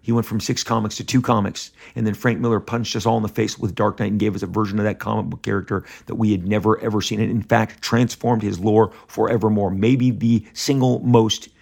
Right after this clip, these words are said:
influential Batman creator outside of its, his creators, uh, to ever touch the character. And everything that Frank did since then has been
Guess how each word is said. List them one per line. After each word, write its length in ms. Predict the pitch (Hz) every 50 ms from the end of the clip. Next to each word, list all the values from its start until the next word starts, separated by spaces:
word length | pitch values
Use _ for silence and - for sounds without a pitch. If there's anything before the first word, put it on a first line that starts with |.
| _ _ _ _ _
influential 640 | 131 139 131 - - 127 127 117 113 104 - 110
Batman 600 | 104 87 120 113 98 - 120 110 101 98 98 90 - _ _ _ -
creator 540 | - - 117 113 107 107 107 98 95 92 - -
outside 520 | 117 113 107 - - - 113 113 117 113
of 120 | 107 107
its, 220 | 98 104 104 - -
his 200 | - 104 101 -
creators, 800 | - - - 117 117 107 131 135 123 - 67 - - - - - _ _ _ _ _ _ _
uh, 240 | - - 113 107 - - -
to 120 | - 113 -
ever 300 | - 127 101 107 113 107
touch 320 | - - - 107 - -
the 60 | - 127
character. 340 | - 135 139 131 - 110
And 80 | 107 107
everything 360 | 87 92 101 120 113 120 120
that 120 | 113 101 -
Frank 220 | - 117 107 110
did 300 | 101 117 107 107 - - - _ _ _ _ _ _ -
since 340 | - - - 151 135 -
then 180 | - 131 110 110
has 220 | 104 104 110 104
been 400 | - - 113 107 107 104 98 92